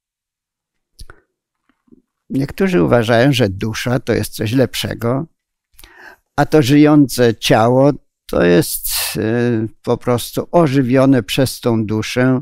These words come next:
E, gdy dusza wyjdzie, no to w-,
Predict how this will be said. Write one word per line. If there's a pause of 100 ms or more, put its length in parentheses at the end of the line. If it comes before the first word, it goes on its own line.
(880)
E,
gdy
dusza
wyjdzie,
no
to
w-,